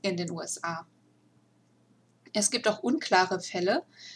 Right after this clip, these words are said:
zum Beispiel das Ketische, das ist eine jenisseische Sprache in Sibirien.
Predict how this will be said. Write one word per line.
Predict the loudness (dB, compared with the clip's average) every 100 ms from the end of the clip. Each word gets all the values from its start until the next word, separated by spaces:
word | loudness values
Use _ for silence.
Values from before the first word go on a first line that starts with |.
| -14 -4
zum | 2 2
Beispiel | 4 2 0 2 4 2
das | 0 -4 -4
Ketische, | 0 0 2 2 4 4 2
das | 0 -4
ist | -2 -2
eine | 0 0
jenisseische | 2 4 4 4 4 4 4
Sprache | 2 2 0 0 0 -4 -4
in | -6 -4
Sibirien. | -6 -4 -4 -4 -4 -2 -2 -2